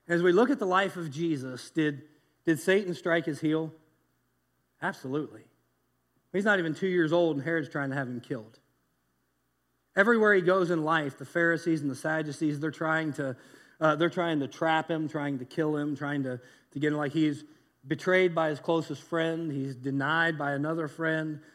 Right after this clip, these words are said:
He's arrested. He's beaten. He's mocked.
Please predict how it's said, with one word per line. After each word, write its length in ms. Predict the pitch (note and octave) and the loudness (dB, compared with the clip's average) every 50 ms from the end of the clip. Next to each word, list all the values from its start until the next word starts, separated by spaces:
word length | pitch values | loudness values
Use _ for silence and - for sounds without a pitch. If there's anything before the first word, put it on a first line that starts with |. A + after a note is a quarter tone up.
| _ _ | _ _
He's 140 | - E3 D3+ | 0 2 2
arrested. 680 | D3+ C3 C#3+ D#3+ F3+ F3 - - - F#3 F3+ F3 D#3+ - - - _ - | 2 4 4 4 4 2 0 -2 -2 0 0 0 -2 -6 -12 -20 _ -8
He's 160 | D3 C#3 A#2 | -8 -8 -8
beaten. 640 | - - F3+ F#3+ F3+ F3+ F3+ F#3 F#3 F3+ F3+ D#3 - - - _ | -6 -4 -2 -2 -2 -2 -2 -2 0 0 0 -2 -4 -8 -12 _
He's 220 | - D3+ C#3+ A#2+ A#2+ | -2 -2 -2 -2 -2
mocked. 600 | C3+ C#3 D3+ E3 E3+ F3 F3 F3 F3 E3 - | -4 -2 0 2 2 4 2 2 0 -4 -10